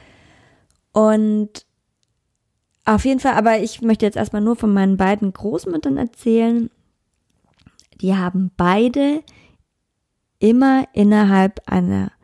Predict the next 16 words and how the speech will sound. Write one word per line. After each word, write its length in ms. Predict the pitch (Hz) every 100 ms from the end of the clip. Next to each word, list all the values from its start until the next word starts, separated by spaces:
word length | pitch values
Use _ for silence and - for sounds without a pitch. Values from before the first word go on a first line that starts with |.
| _ _
der 100 | 190
erweiterten 540 | - 170 170 185 - 165
Familie 440 | 175 170 165 170
gelebt, 400 | - 170 165 -
sag 240 | - 185
ich 120 | 180 180
mal. 220 | 180 190 _ _ _ _ _ _ _ _ _ -
Die 100 | -
eine 400 | 190 220 247 -
etwas 380 | 196 180 160 - -
im 180 | - 190 -
kleineren 540 | - 214 254 262 262
Stil, 340 | - 269 294
die 100 | 269
eine 360 | - 190 185 202 - _ _ - -
hat 400 | - 180 170 -